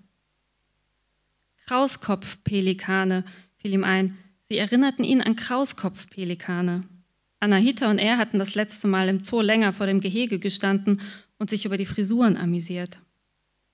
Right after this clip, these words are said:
Die Pelikane hoben die Gläser. Ihre Geschäfte hatten sie sicherlich schon erledigt. Die Geschäfte liefen quasi wie von selbst.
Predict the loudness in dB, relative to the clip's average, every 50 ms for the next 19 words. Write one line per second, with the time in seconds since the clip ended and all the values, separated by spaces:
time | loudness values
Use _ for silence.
0 | _ _ _ _ _ _ _ _ _ _ _ _ _ _ _ _ _ _ _ _
1 | _ _ _ -6 0 2 2 2 4 2 0 2 2 2 4 4 4 4 4 4
2 | 6 6 4 4 2 -2 -2 -2 -2 -2 -4 -4 -6 -8 -10 -14 -20 _ _ _
3 | _ _ _ _ _ _ -6 -4 -4 -4 -4 -2 -2 0 0 0 -2 -2 -2 -4
4 | -2 -2 -2 0 0 0 0 0 0 -2 -2 -2 -2 -2 -2 -2 -4 -2 -2 0
5 | 0 0 0 0 0 0 0 -2 -2 -6 -8 -14 -20 -20 _ _ _ _ _ -14
6 | -8 -4 -4 -2 0 -2 -2 -2 0 0 0 2 2 2 2 0 0 0 0 0
7 | 0 0 0 -2 -2 -2 -2 -2 -2 -2 -2 -2 -2 -2 -4 -6 -12 -18 -18 _